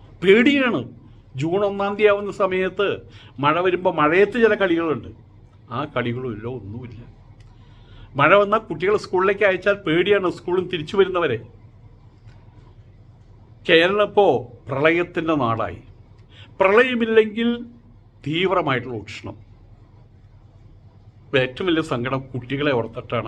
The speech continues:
ആലോചിച്ച് നോക്കുക, നിങ്ങളുടെ കുട്ടി, ഈ കേൾക്കുന്ന നിങ്ങളുടെ കുട്ടിയുണ്ടല്ലോ, അല്ലെങ്കിൽ നിങ്ങളുടെ മോളുടെ കുട്ടി, അല്ലെങ്കിൽ മോൻ്റെ കുട്ടി, ഒരു വയസ്സോ രണ്ടോ രണ്ടര വയസ്സുള്ള കുട്ടി, ആ കുട്ടി എവിടെയോ ഇരിക്കുകയാണ്,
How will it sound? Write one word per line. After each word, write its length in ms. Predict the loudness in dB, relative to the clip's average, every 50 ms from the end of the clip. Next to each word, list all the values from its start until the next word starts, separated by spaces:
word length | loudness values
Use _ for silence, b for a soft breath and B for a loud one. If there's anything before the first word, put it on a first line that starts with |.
| -4
ആലോചിച്ച് 300 | -4 -4 -4 -6 -8 -10 -12
നോക്കുക, 260 | -12 -14 -16 -18 -18 -18 -20 -20 -20 -20 -20 -20 -20 -20 -20 -20 -20 -20 -20 -20 b b b b b b b -6 -2
നിങ്ങളുടെ 280 | 0 2 2 2 0 -2 -2
കുട്ടി, 220 | -6 -4 -4 -6 -6 -6 -14 -20 -20 -20 -20 -20 -20 -20 -20 -20 -20 -6 -4 -4
ഈ 40 | 0 2
കേൾക്കുന്ന 360 | 2 2 2 0 -2 -4 -2 -2 -2 -2
നിങ്ങളുടെ 260 | -2 0 0 0 -2 -4
കുട്ടിയുണ്ടല്ലോ, 480 | -6 -4 -2 -2 -2 0 -2 0 2 2
അല്ലെങ്കിൽ 200 | 2 2 2 2
നിങ്ങളുടെ 220 | 2 2 0 0 0 2
മോളുടെ 240 | 2 2 2 2 -2
കുട്ടി, 140 | -4 -4 -4 -4
അല്ലെങ്കിൽ 200 | -2 -2 0 0
മോൻ്റെ 200 | 0 0 0 -4 -6
കുട്ടി, 220 | -8 -8 -8 -8 -8 -8 -12 -18 B B B B B B B B B B B B B B B 0
ഒരു 100 | 2 4 4
വയസ്സോ 260 | 4 4 2 2 2 2 4 4
രണ്ടോ 220 | 2 2 0 -2 0 0
രണ്ടര 240 | 0 -2 -2 -4 -2 0
വയസ്സുള്ള 340 | 0 0 0 -2 0 0 0 -2 -2
കുട്ടി, 220 | -8 -8 -8 -10 -10 -12 -18 -20 -20 -20 -20 -20 -20 -20 -20 -20 -20 -20 -8 -6
ആ 40 | -6 -4 -4
കുട്ടി 140 | -6 0 2 4
എവിടെയോ 220 | 4 4 4 4 4
ഇരിക്കുകയാണ്, 420 | 2 2 2 2 2 2 2 2